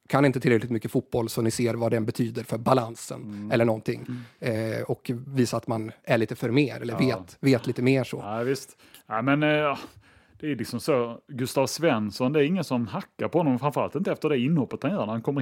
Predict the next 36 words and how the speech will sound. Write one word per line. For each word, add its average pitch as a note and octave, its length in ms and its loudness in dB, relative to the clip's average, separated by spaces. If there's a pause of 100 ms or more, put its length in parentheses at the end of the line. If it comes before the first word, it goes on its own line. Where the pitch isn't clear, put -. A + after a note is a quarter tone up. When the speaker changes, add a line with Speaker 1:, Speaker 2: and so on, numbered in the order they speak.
Speaker 2:
in G#2+ 120 -2
och, G#2+ 100 -4 (220)
<laughs> - 300 -14
och D3 60 8
bryter D#3 300 6
bollen A#2+ 440 6
till C#3 80 2
höger A#2+ 300 6
och B2 100 4
vänster. A2+ 440 -2 (140)
Speaker 1:
Ja. A#2+ 380 2
Speaker 2:
Otrevligt C3+ 540 0
inhopp, A2 340 0
Speaker 1:
Ja, C#3 60 0
Speaker 2:
får A#2+ 200 6
man C3 100 6
Speaker 1:
visst. D3+ 160 6
Speaker 2:
säga. D3 320 -2
Speaker 1:
Ja. C3+ 280 4 (280)
Lojal D3+ 460 6
Gustav C3+ 280 2
Svensson. - 360 -2
Vad C#3 100 8
Speaker 2:
Ja. C#3+ 60 8
Speaker 1:
reser C#3 180 2
han D#3+ 100 6
genom C#3+ 200 6
elva B2 300 4
tidszoner A#2 640 0
för A#2+ 380 2
att A#2 60 0
få C3 120 -4
se A#2+ 220 4
Torshamn C3 440 2
några C#3 140 6
dagar? - 240 -4